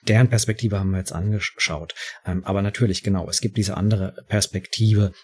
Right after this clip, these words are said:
der Patientinnen. Und, ähm, es ist tatsächlich so, um das, äh, vorwegzustellen, wir können mit großer Sicherheit davon ausgehen, dass die überhaupt nichts, äh, davon wussten oder ahnten,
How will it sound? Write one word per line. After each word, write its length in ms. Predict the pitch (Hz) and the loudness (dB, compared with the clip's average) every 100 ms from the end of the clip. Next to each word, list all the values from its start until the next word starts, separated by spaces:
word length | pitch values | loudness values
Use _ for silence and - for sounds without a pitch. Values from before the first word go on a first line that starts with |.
| _ | _
der 140 | 98 95 | -2 -2
Patientinnen. 880 | - 95 - 98 127 - 82 85 85 | -4 -4 0 4 4 2 -2 -2 -2
Und, 240 | 90 92 | -2 0
ähm, 240 | 90 92 - - - | 0 -2 -4 -14 -8
es 260 | 107 - - | -2 0 0
ist 240 | 127 - | 0 0
tatsächlich 460 | 117 110 107 101 - | 0 0 0 0 0
so, 160 | 113 127 | 4 6
um 100 | 117 | 6
das, 240 | 107 - | 4 2
äh, 160 | 104 95 | -2 0
vorwegzustellen, 920 | 107 90 95 - 113 - 113 113 110 - - - | -2 -2 -4 -2 -2 2 4 4 2 -4 -16 -4
wir 400 | 98 98 98 - _ _ _ _ | 2 2 2 -2 _ _ _ _
können 400 | - 113 127 135 | 4 8 10 10
mit 140 | 110 - | 10 6
großer 300 | - 113 113 | 0 2 2
Sicherheit 300 | 110 113 110 | 0 0 0
davon 220 | 98 101 | -2 -6
ausgehen, 540 | 90 110 - 104 101 - - - | -4 -4 0 2 2 -2 -14 -4
dass 220 | 104 - | -2 0
die 340 | 110 104 - _ _ _ _ | 0 0 -2 _ _ _ _
überhaupt 640 | 117 98 85 127 - _ | -2 0 2 4 4 _
nichts, 520 | 82 80 - - - - | -6 -6 -6 -4 -2 -2
äh, 240 | 98 98 | -2 -2
davon 580 | - 98 - 95 110 104 | 0 0 2 0 2 2
wussten 300 | 127 - 107 | 2 2 0
oder 180 | 92 85 | 0 0
ahnten, 520 | 98 117 - 69 | 4 2 2 -10